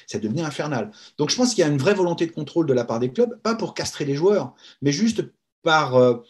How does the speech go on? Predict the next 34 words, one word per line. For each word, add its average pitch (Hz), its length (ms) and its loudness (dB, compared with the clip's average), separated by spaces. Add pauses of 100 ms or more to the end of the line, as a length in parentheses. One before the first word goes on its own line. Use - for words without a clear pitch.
(180)
méfiance 202 560 -2
vis-à-vis 151 320 -2
de 170 100 -4
ce 139 100 -8
qui 139 140 -10
peut, 170 320 4
de 135 80 -4
ce 135 80 -6
qui - 120 -10
peut 135 120 -8
être 143 240 -4
dit 202 400 -2
et 135 80 4
mal 165 200 0
interprété. 135 600 -4 (120)
Pourquoi ? 175 440 0 (180)
Parce 139 140 -6
qu'il - 80 -4
y 190 60 4
a 170 40 -4
des 165 120 -2
enjeux 165 180 0
économiques 208 380 0
derrière. 120 360 -6 (960)
Aujourd'hui, 220 340 4
vous 156 120 0
avez 139 140 4
une 135 100 2
phrase 151 420 -2
mal 170 200 -4
sentie, 175 520 -8 (320)
euh, 117 520 6
mal 185 180 -2
interprétée, 170 800 0